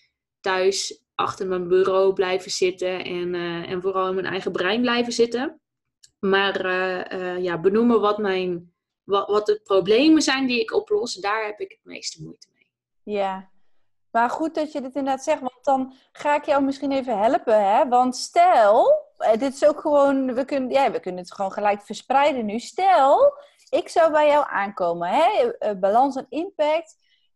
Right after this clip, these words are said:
Speaker 2: Weet je, dat is sowieso als ondernemer iets wat mij natuurlijk sowieso aan zou spreken. Eh,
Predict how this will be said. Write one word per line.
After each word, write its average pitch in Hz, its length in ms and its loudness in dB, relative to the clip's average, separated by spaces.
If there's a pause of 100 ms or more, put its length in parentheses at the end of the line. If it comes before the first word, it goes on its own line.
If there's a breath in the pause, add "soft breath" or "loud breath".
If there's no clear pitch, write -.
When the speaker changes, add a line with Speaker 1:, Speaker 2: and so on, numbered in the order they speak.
(100)
Speaker 2:
Weet 220 160 -6
je, 277 100 -4
dat 233 180 0
is 226 120 -6
sowieso 233 380 2
als 208 340 2
ondernemer 214 840 0
iets 233 200 -4
wat 202 200 -2
mij 185 260 0
natuurlijk 190 440 -12
sowieso 180 640 -2
aan 220 260 -2
zou 226 160 -4
spreken. 220 760 0
Eh, 185 120 0